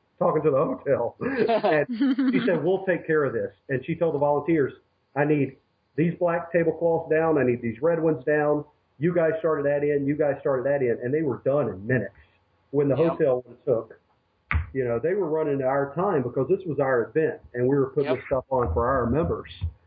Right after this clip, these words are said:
Speaker 1: So, uh, the, the, the
Speaker 2: Just
Speaker 1: hotel,
Speaker 2: one of the
Speaker 1: I, I remember them
Speaker 2: great things, yeah.
Speaker 1: tell-, yeah, I remember the hotel saying, "You guys, you guys know how to do this stuff." And this, she, she told him, she said, "Well, this is what we do."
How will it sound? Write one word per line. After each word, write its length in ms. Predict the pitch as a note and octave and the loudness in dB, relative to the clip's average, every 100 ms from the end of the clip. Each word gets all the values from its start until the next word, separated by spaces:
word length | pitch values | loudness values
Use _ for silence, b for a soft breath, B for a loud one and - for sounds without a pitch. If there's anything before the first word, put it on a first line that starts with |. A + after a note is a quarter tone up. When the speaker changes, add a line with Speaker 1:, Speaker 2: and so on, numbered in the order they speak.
| _ _ - | _ _ -2
Speaker 1:
So, 420 | C#3+ B2 G2+ F#2+ - _ _ _ _ _ _ _ - | 2 4 2 0 -4 _ _ _ _ _ _ _ 0
uh, 300 | A2+ F#2+ - - _ _ _ _ _ _ _ | 2 2 -2 -10 _ _ _ _ _ _ _
the, 300 | B2+ A2 G2+ - | 2 2 0 -4
the, 160 | B2+ B2+ | -2 0
the 80 | D#3 | 2
Speaker 2:
Just 40 | |
Speaker 1:
hotel, 340 | G3 G3 G3+ F#3 | 0 0 0 2
Speaker 2:
one 100 | D3 | 0
of 60 | |
the 60 | F3 | 0
Speaker 1:
I, 40 | |
I 20 | G3+ | 0
remember 320 | F#3 F#3+ A3 | 0 0 0
them 100 | F3 | 0
Speaker 2:
great 100 | E3+ | -2
things, 80 | C#3+ | -2
yeah. 60 | |
Speaker 1:
tell-, 240 | C#3+ E3+ - _ _ _ C3+ | -2 -2 -4 _ _ _ -2
yeah, 120 | C3+ | 0
I 40 | C#3 | 2
remember 240 | F#3 E3+ | 0 0
the 60 | C3+ | 2
hotel 400 | C#3+ C#3+ D3 B2 | 0 0 0 0
saying, 260 | D#3+ C3+ A#2 | 0 0 0
"You 120 | E3 | 0
guys, 300 | A3+ - - - _ _ - | 0 -2 -6 -14 _ _ -6
you 80 | F#3+ | 0
guys 200 | A#3+ D3 | 2 2
know 100 | C#3+ | 2
how 80 | C3+ | 2
to 80 | B2+ | 2
do 160 | D3+ B3 | 2 2
this 220 | C3+ - | 0 0
stuff." 240 | A#2+ G#2 | 0 0
And 100 | A#2 | -2
this, 100 | B2 - _ _ _ | -6 -8 _ _ _
she, 220 | - D3 C#3+ | -2 0 2
she 100 | E3+ | 0
told 240 | - E3 C3+ | 2 2 2
him, 80 | A#2 | -2
she 80 | A#2+ | -2
said, 140 | C3+ A#2 | 0 2
"Well, 100 | A#2+ | 2
this 120 | D#3+ | 0
is 100 | C3 | 0
what 240 | C3 B2 G#2 | 0 0 0
we 60 | |
do." 280 | G2 B2 F#2+ | 0 0 0